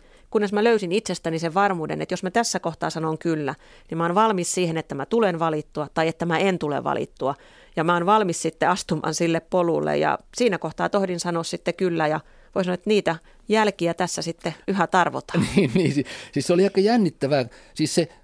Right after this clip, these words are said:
Speaker 2: pulma ei siihen päättynyt, että päätit pyrkiä eduskuntaan, koska oikeastaan varmaan hirvitti kumpikin vaihtoehto.
Speaker 1: Mm.
Speaker 2: Se, että Heli Paasio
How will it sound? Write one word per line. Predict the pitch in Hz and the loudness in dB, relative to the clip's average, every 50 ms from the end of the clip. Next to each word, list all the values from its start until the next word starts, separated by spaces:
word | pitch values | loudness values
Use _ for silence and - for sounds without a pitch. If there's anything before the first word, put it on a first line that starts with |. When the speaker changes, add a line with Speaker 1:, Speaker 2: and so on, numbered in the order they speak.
| - - - - - - | -20 -20 -20 -18 0 2
Speaker 2:
pulma | 185 226 247 247 226 170 131 123 117 117 | 2 4 4 6 4 4 6 4 2 4
ei | 139 143 151 139 | 4 2 2 2
siihen | 123 185 196 196 147 143 127 - | 0 -2 -2 -2 -2 -2 -4 -4
päättynyt, | - 156 170 175 151 - - - 107 104 98 90 104 | -4 -2 0 0 0 -2 -4 -4 -4 -2 -2 -2 -4
että | 98 - - - 110 | -6 -8 -6 -8 -8
päätit | - - 156 165 151 127 - 104 - - - | -2 -2 0 2 2 0 0 -2 -6 -6 -2
pyrkiä | - 123 127 127 123 - - - - 58 - - - - - - - - - | 0 0 0 0 -2 -4 -6 -10 -14 -12 -10 -10 -10 -12 -14 -20 -20 -14 -4
eduskuntaan, | - 107 87 87 78 - - - - 67 67 - - 80 78 78 | -4 -4 -2 -2 -6 -8 -12 -14 -16 -16 -16 -12 -10 -10 -10 -8
koska | - 92 - - 147 - - - - | -8 -10 -4 -4 -6 -6 -6 -4 0
oikeastaan | - - - 190 170 - - 175 165 160 | 0 2 4 2 0 0 0 -4 -2 0
varmaan | 175 196 190 185 170 160 156 | 0 0 0 0 -2 -2 -2
hirvitti | 151 170 220 240 214 190 139 127 - - - 135 - - - - - - - | -2 0 0 2 0 0 -2 -4 -6 -4 -2 -2 -2 -2 -6 -20 -20 -10 -4
kumpikin | 202 247 269 240 - - 127 - 127 117 110 104 | 0 2 2 2 2 0 -2 -2 0 -2 2 4
vaihtoehto. | 131 123 107 98 - - - 85 73 73 - - - - - - - | 4 4 4 2 -2 -6 -10 -10 -10 -8 -12 -14 -14 -16 -16 -14 -12
Speaker 1:
Mm. | 151 | -8
Speaker 2:
Se, | 151 147 175 208 214 - - _ _ - - | 2 4 6 6 6 4 0 _ _ -10 -6
että | 131 117 - - 113 | -6 -4 -2 0 0
Heli | 139 165 196 185 127 | 2 2 4 2 2
Paasio | - - 156 185 180 151 123 - 101 85 | 2 2 4 6 6 6 4 2 -2 -4